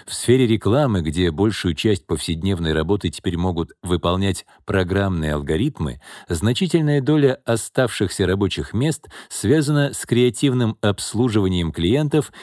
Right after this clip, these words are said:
и рекламой через авторитетных людей. С такими видами деятельности, в которых ключом к успеху становится понимание человеческих желаний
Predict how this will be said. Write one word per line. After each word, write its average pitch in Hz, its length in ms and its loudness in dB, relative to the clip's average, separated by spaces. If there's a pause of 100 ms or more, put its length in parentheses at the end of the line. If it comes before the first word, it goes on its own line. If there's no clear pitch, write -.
(140)
и 123 100 4
рекламой 98 800 0
через 92 400 -2
авторитетных 82 840 -2
людей. 113 440 0 (440)
С - 120 -12
такими 175 340 2
видами 135 380 2
деятельности, 104 680 0
в - 80 -4
которых 113 400 0
ключом 110 480 0
к - 80 -8
успеху 147 600 -2 (160)
становится 160 560 2
понимание 143 680 2
человеческих 101 680 0
желаний 82 640 0